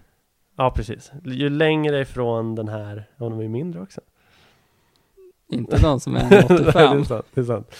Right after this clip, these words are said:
Speaker 1: Ja, men så här, ju längre ifrån medel du kommer, desto mer planar kurvan ut och blir färre
Speaker 2: Mm.
Speaker 1: och färre.
Speaker 2: Mm.
Speaker 1: Och till slut när du kommer upp på två meter och femton centimeter, då
Speaker 2: Mm.
Speaker 1: kanske det bara är liksom en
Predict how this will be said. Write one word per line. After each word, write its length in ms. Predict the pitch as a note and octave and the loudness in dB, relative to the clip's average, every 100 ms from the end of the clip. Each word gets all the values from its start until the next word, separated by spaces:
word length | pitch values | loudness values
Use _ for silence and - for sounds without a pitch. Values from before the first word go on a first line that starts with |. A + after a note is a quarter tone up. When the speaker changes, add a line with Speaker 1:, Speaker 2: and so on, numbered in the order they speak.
| - - - - | -20 -20 -12 0
Speaker 1:
Ja, 80 | |
men 100 | C#3+ | 2
så 60 | C3+ | 2
här, 80 | A#2+ | 2
ju 100 | D3 | 2
längre 320 | E3 E3 D3+ | 4 4 2
ifrån 280 | - C3+ C3+ | 0 0 2
medel 340 | D3 C#3 B2+ | 2 2 0
du 80 | A#2 | -4
kommer, 400 | - C#3 B2+ A2 | -2 -2 -2 -4
desto 320 | A2 - A#2 | -6 -6 -6
mer 320 | A#2+ B2+ B2 | -4 -2 -4
planar 480 | A2 A#2+ A#2+ A#2 A#2 | -4 -4 -2 -2 -4
kurvan 420 | - B2+ A#2 A2+ | -6 -6 -4 -4
ut 200 | C3+ A2+ | -4 -6
och 60 | A2 | -10
blir 140 | G#2+ | -12
färre 180 | - A2 | -8 -8
Speaker 2:
Mm. 120 | G#2 | -6
Speaker 1:
och 80 | A2 | -6
färre. 340 | - B2 B2 B2+ _ - | -6 -6 -6 -10 _ -10
Speaker 2:
Mm. 220 | C#3 B2 | -10 -10
Speaker 1:
Och 240 | - B2+ A#2+ | -14 -14 -10
till 120 | B2+ | -6
slut 260 | D3+ C#3 C3 | -2 -2 0
när 80 | |
du 60 | B2 | -4
kommer 240 | - A#2 | -4 -4
upp 240 | A2 - - | -4 -4 -6
på 100 | A#2 | -6
två 500 | - - D3 C#3 C3 | -4 -4 0 2 2
meter 600 | B2 A#2+ A2+ - A2 A2 | 0 -2 -6 -8 -6 -4
och 300 | G#2+ G#2+ - _ _ _ _ _ _ _ | -6 -8 -12 _ _ _ _ _ _ _
femton 480 | - C3+ A2+ G#2+ A#2 | -6 -4 -4 -6 -6
centimeter, 720 | A#2+ A2+ D#3 B2+ - - - _ _ - | -6 -2 -2 -2 -4 -10 -10 _ _ -10
då 80 | C#3 | -4
Speaker 2:
Mm. 120 | B2+ | -2
Speaker 1:
kanske 220 | B2+ B2 | -4 -4
det 40 | A#2+ | -4
bara 280 | A#2+ A2+ A#2 | -2 -2 -2
är 280 | C3+ A#2+ | 0 0
liksom 340 | G#2+ G#2+ A2 G#2 | -2 -8 -10 -8
en 220 | G#2+ | -8